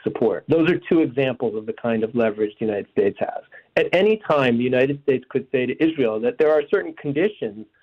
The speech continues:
on, on using those policies in support of Israel, that we need to see uh, uh, acceptance of the idea that there are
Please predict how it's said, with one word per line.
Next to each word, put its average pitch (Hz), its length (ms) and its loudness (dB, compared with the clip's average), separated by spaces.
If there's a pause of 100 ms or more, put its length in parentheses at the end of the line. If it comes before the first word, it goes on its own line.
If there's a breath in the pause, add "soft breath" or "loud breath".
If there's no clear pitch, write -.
(280 soft breath)
on, 127 420 -4
on 131 240 2
using 185 500 2
those 123 220 0 (100)
policies 117 720 -2 (360 loud breath)
in 143 220 0
support 156 420 2
of 147 120 0
Israel, 190 500 -6
that 131 160 -8
we 151 200 -4
need 175 420 2
to 151 120 -2 (100)
see 156 340 0 (340 soft breath)
uh, 131 300 0 (180)
uh, - 80 -2 (260)
acceptance 151 800 -2
of 127 120 -8
the 135 120 0
idea 139 320 0
that 139 160 -12
there 131 120 -2
are 123 120 -2